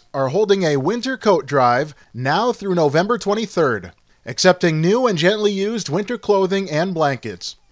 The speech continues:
Please help keep others warm this winter. Drop items off at the Delano Area Chamber office and Remax Edge Vanderlind Group,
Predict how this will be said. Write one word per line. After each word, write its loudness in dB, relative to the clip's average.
Please -4
help -2
keep -6
others 0
warm -2
this -4
winter. -8
Drop 0
items 2
off 2
at -2
the -2
Delano -2
Area 2
Chamber 0
office 0
and -4
Remax -2
Edge 0
Vanderlind 0
Group, -4